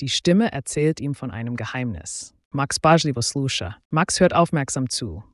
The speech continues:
Nakon razgovora Max istražuje kuću dalje. Nach dem Gespräch erforscht Max das Haus weiter. Pronalazi stari dnevnik. Er findet ein altes Tagebuch. Dnevnik pripada njegovom djedu. Das Tagebuch gehört seinem Großvater.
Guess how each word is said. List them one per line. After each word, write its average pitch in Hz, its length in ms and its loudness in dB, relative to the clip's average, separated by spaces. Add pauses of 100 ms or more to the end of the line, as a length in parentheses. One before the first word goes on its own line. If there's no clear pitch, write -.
Nakon 139 260 -6
razgovora 180 600 2
Max 151 340 -2
istražuje 135 520 -2
kuću - 320 -10
dalje. 95 360 -10 (380)
Nach 139 220 -6
dem 147 180 -2
Gespräch 180 680 2
erforscht 127 420 -8
Max 156 300 -4
das - 180 -6
Haus 127 300 -6
weiter. 113 380 -6 (480)
Pronalazi 180 420 2
stari 156 380 2
dnevnik. 107 720 -6
Er 147 80 -4
findet 185 260 4
ein 160 160 0
altes 165 340 2
Tagebuch. 123 720 -4 (200)
Dnevnik 180 500 2
pripada 147 440 0
njegovom 131 460 -2
djedu. 104 400 -8 (160)
Das 143 200 -2
Tagebuch 196 540 2
gehört 147 380 -2
seinem 139 300 -2
Großvater. - 720 -6